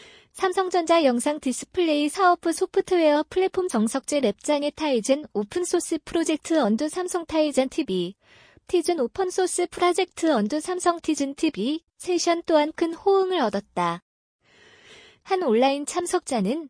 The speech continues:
삼성 타이젠 티비를 통한 오픈소스 프로젝트가 비즈니스에 활용된 사례를 구체적으로 알 수 있어 흥미로웠다는 소감을 전했다.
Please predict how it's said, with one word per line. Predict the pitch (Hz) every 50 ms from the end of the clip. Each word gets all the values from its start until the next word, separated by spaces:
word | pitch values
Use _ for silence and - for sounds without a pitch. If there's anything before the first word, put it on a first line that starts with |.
| _ _ _
삼성 | - - - 381 370 - 381 370 359
타이젠 | - 381 381 381 359 - 359 349
티비를 | - - 349 349 330 311 320 320
통한 | - 302 277 277 294 311 311
오픈소스 | 247 208 - - 359 370 349 - 359 320 - - 359
프로젝트가 | - - - 392 392 370 403 381 - - - 262 - 277 285
비즈니스에 | - - 226 202 294 311 320 311 - - - 320 302 311 339
활용된 | 330 349 359 339 320 311 294 285 285
사례를 | 277 302 294 269 240 208 233 262 269
구체적으로 | - 240 208 - 311 320 330 311 294 - 285 285
알 | 277 240 190
수 | 190 - -
있어 | 269 247 - - - 320 320
흥미로웠다는 | 330 381 381 381 381 392 381 370 359 349 339 330 - 277 262 262 269 277 294
소감을 | - - 349 302 269 247 262 294
전했다. | 294 - 233 214 220 220 - _ - 185 175 175 175 185